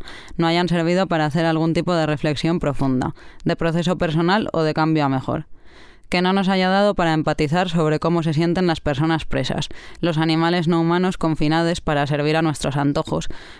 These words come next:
o para que se experimente sobre ellos para buscar la supuesta solución a un problema que afecta a los humanos, y que por tanto deberían solucionar entre ellos. Como bien observaba una gran pensadora, quizás todo esto haya supuesto un respiro para la atmósfera,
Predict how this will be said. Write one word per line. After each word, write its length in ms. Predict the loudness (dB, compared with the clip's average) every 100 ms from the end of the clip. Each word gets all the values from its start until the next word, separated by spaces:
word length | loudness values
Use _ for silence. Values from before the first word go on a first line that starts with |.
| -4
o 100 | -2
para 240 | 0 0 0
que 80 |
se 80 | -2
experimente 640 | -2 0 0 2 2 0
sobre 400 | 0 0 0 0
ellos 240 | 2 0 0
para 240 | -2 0
buscar 320 | 0 0 0
la 100 | 0
supuesta 420 | 0 -2 -2 -2 -2
solución 600 | 0 0 2 2 0 0
a 140 | 0
un 100 | 2
problema 460 | 2 0 2 0 0
que 80 | 0
afecta 340 | -2 -2 0
a 40 | 0
los 160 | 0
humanos, 440 | 0 0 -2 -4 -8 -16 -18 -8
y 80 | -2
que 140 | -2 0
por 160 | 0
tanto 360 | 0 0 0 0
deberían 480 | 0 2 2 2 2
solucionar 460 | 0 0 0 2
entre 380 | 0 0 -2 -2
ellos. 320 | -2 -4 -6 -14 -20 -20 -20 -20 -14 -4
Como 240 | 0 2
bien 160 | 2 2
observaba 500 | 2 2 2 2 2
una 200 | 2 2
gran 200 | 2 0
pensadora, 640 | 0 0 0 2 0 -2 -6 -18 -20 -6
quizás 340 | -4 -2 -2
todo 240 | 0 2 0
esto 240 | 0 0
haya 180 | 2 0
supuesto 440 | 0 -2 -2 0
un 80 | 0
respiro 360 | -2 0 -2 0
para 180 | 0
la 100 | 0
atmósfera, 560 | 2 0 0 -2 -2 -4